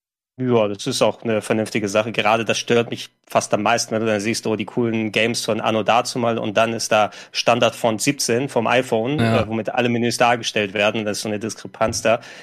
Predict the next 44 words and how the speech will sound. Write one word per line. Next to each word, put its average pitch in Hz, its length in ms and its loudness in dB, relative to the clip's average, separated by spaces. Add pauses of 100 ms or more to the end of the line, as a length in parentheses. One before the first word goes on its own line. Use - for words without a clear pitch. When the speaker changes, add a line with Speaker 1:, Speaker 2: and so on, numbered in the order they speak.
(140)
Speaker 1:
Auch 139 180 4
interessant, 156 300 2
das 123 100 -4
können 131 140 2
wir 127 60 2
bei 123 100 4
Zeiten 127 360 2
mal 120 160 4
aufmachen, 117 400 2
das 110 160 -2
Fass, - 260 0
das 104 100 -4
ist, 95 120 -6
glaub 107 140 0
ich, 101 60 -4
jetzt 101 160 -4
hier 110 80 -6
die 104 80 -4
falsche 113 300 -2
Stelle, 107 320 2
aber 104 300 2
von 104 280 -6
wegen 110 240 -2
den, 104 240 0
äh, 110 200 0
Pixel-Remastern, 117 1000 0
die 107 80 -6
von 110 180 -6
Final 107 240 0
Fantasy 123 340 0
ja 104 120 0
demnächst 104 420 -4
kommen 104 320 -4
werden 113 380 2 (300)
auf 110 180 -2
dem 104 160 -4
Handy, 107 420 0
wo 107 220 -2
Teil 104 300 -2
eins 104 220 -2
bis - 160 -4
sechs 120 260 -2
noch 107 180 0
mal 107 240 2